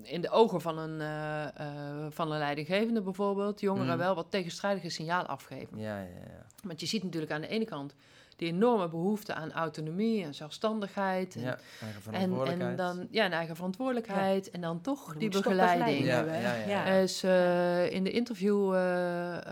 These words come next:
Speaker 1: eh, rondes, eh, viel op een gegeven moment de term gekaderde vrijheid. En
Speaker 2: Ja.
Speaker 1: volgens mij is dat precies
Speaker 3: Ah,
Speaker 1: wat het
Speaker 3: oké.
Speaker 1: is.
Speaker 2: Ja.
Speaker 1: Dus
Speaker 3: Ja.
Speaker 1: leer mij
Speaker 2: Mhm.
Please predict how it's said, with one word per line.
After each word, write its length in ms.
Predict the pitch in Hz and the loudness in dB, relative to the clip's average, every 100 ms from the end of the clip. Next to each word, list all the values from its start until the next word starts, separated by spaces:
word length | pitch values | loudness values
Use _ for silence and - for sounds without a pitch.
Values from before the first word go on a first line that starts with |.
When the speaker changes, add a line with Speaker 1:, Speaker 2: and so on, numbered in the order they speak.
| 170 165 165 | -6 -2 -2
Speaker 1:
eh, 60 | |
rondes, 540 | 175 190 175 170 - - | 0 0 0 0 0 0
eh, 80 | 170 165 160 165 | -4 -2 -2 -4
viel 240 | 156 220 202 | 0 4 4
op 100 | 160 | 2
een 60 | |
gegeven 200 | 170 185 175 | 0 2 2
moment 140 | 170 | -4
de 80 | - - | -4 -4
term 200 | 175 165 | -2 -4
gekaderde 580 | 151 - 208 190 165 151 | -8 0 2 2 0 -2
vrijheid. 500 | - 175 202 180 190 | -4 -4 -2 -2 -6
En 80 | - | -4
Speaker 2:
Ja. 60 | |
Speaker 1:
volgens 260 | 143 160 156 | -2 -2 -4
mij 200 | 165 151 | -4 -4
is 100 | - | -6
dat 120 | 147 - | -10 -12
precies 520 | - 170 190 220 214 | -10 -8 0 2 0
Speaker 3:
Ah, 60 | - | -4
Speaker 1:
wat 100 | 156 | -8
het 120 | 175 | -8
Speaker 3:
oké. 80 | 143 | -10
Speaker 1:
is. 240 | 147 - - 170 214 | -10 -12 -16 -20 -14
Speaker 2:
Ja. 160 | 117 110 - - - 185 | -10 -10 -12 -18 -18 -14
Speaker 1:
Dus 220 | - 165 180 | -8 -6 -6
Speaker 3:
Ja. 60 | 156 | -4
Speaker 1:
leer 400 | 160 208 262 240 | 4 6 8 6
mij 520 | 160 160 190 294 - - _ _ _ | 4 4 4 2 0 -14 _ _ _
Speaker 2:
Mhm. 380 | 127 113 117 | -4 -2 -2